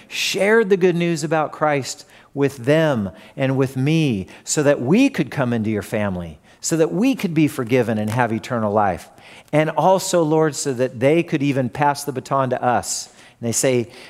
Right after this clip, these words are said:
you know, "Freely, freely you have received, now freely give." Lord, help us to become ministers of reconciliation.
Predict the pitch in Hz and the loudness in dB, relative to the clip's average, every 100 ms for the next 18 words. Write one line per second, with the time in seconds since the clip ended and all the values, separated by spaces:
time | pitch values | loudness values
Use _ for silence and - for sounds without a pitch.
0 | - - 131 123 - - 170 190 185 175 | -18 -4 0 0 -2 0 2 4 4 2
1 | - 175 180 175 170 175 170 165 151 139 | 0 2 4 2 2 2 2 0 -4 -6
2 | - 170 175 175 147 - _ 117 147 165 | -4 -2 0 0 -4 -12 _ -4 -2 0
3 | 175 170 - - - - 156 160 156 156 | 0 -2 -6 -20 -20 -4 2 4 4 2
4 | 151 - _ _ 104 117 113 90 - - | -2 -10 _ _ -6 -2 0 -2 -8 -12
5 | - - - _ - - - 147 143 120 | -12 -16 -20 _ -20 -16 0 2 2 2
6 | 170 160 - 147 110 - - - 113 - | 0 0 -2 -4 -2 -4 -6 -6 -8 -6
7 | 143 131 123 113 110 127 147 143 151 151 | -2 -2 -2 -6 -4 -2 -2 -4 -4 -2
8 | 151 - - _ - 117 123 123 117 - | -4 -10 -18 _ -8 -2 -2 -2 -4 -2
9 | 120 113 110 107 - 85 | 0 2 2 0 -4 -12